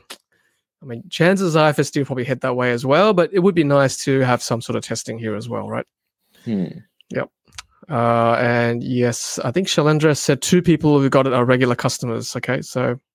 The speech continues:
Speaker 2: Hmm.
Speaker 1: there you go. Maybe they weren't company cars. Uh, yes, Thomas in action. I'm sorry, I didn't get it. So apologies, everyone. I would have loved to have tested, but not for now. Uh, and the office is the right-hand drive, basically all mirroring for now. Yeah, I mean, that's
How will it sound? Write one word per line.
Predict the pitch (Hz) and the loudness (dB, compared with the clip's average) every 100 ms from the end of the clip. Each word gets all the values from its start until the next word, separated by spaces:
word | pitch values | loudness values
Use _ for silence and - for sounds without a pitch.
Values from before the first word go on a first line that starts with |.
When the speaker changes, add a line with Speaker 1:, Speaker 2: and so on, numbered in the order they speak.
| _ 156 | _ -16
Speaker 2:
Hmm. | 165 | -10
Speaker 1:
there | 117 | -4
you | |
go. | 127 147 - _ | -2 -4 -6 _
Maybe | 131 | -4
they | 120 | 0
weren't | 123 147 | 0 0
company | 147 139 120 | -2 -4 -4
cars. | 123 120 - _ - - - _ _ _ - | -2 -2 -4 _ -20 -20 -20 _ _ _ -4
Uh, | 135 135 139 139 | 2 4 4 4
yes, | 147 143 | 2 0
Thomas | - 160 151 160 | 0 2 2 2
in | 143 | 2
action. | 143 - 139 | 2 0 -4
I'm | 120 | -2
sorry, | - 143 127 | 2 2 2
I | |
didn't | 143 135 | 2 2
get | 139 | 0
it. | 123 _ - | -2 _ -8
So | 139 120 117 _ | -2 -2 -4 _
apologies, | - 135 127 123 | -2 -2 0 -2
everyone. | 123 127 135 127 | 0 0 -2 -2
I | |
would | 139 139 | 0 0
have | 127 | 0
loved | 120 | -2
to | 131 | -6
have | - | -6
tested, | 135 - 190 254 | -4 -4 -6 -6
but | 151 120 _ _ _ _ - 156 - | -8 -8 _ _ _ _ -18 -18 -14
not | - | -10
for | - | -4
now. | 127 147 196 _ 180 196 - - - | -2 -2 -4 _ -16 -14 -16 -20 -4
Uh, | 147 143 139 143 | 0 4 4 4
and | 147 139 | 2 2
the | |
office | 143 156 143 | 0 0 0
is | 143 135 | -2 0
the | 143 | 2
right-hand | 151 151 156 | 4 4 2
drive, | 147 139 | 2 4
basically | 143 - 151 | 0 0 0
all | 151 151 | 2 4
mirroring | 143 160 180 156 | 4 4 4 2
for | 127 | -4
now. | 123 113 | -8 -8
Yeah, | 120 160 175 | -8 -6 -4
I | |
mean, | 135 123 | -6 -6
that's | 127 - - | -8 -10 -14